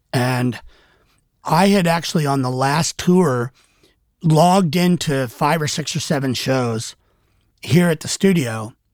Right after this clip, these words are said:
and then literally text Gary. Gary was audio movering it to me. And, uh, I listened in, and then they just started sh-, sending me the video link. So I was watching the video link, and I'd be like, "Hey, maybe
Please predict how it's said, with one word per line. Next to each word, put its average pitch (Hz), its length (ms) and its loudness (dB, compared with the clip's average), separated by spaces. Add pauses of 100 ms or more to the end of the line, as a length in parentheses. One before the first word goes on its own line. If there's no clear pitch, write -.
(520)
and 135 240 2
then 135 300 0 (120)
literally 175 640 2
text - 520 -2 (140)
Gary. 143 520 0 (520)
Gary 175 240 4
was 151 420 -2
audio 165 480 2
movering 117 640 -2 (120)
it 139 240 -4
to 131 100 -4
me. 120 300 -2 (960)
And, 131 480 0 (120)
uh, 143 60 0
I 127 400 0
listened 135 380 -2
in, 135 160 0
and 127 120 -2
then 196 120 2
they 175 120 0
just 147 180 -6
started 139 260 -6
sh-, - 280 -12
sending 156 320 0
me 127 80 0
the 117 80 -4
video 151 300 2
link. 117 320 -6
So - 120 -2
I 123 40 2
was 120 100 -2
watching 139 340 0
the 117 80 -4
video 139 280 -2
link, 117 260 -6 (300)
and 139 100 0
I'd 131 120 0
be 139 120 0
like, 123 300 -4 (160)
"Hey, 269 220 0
maybe 185 500 0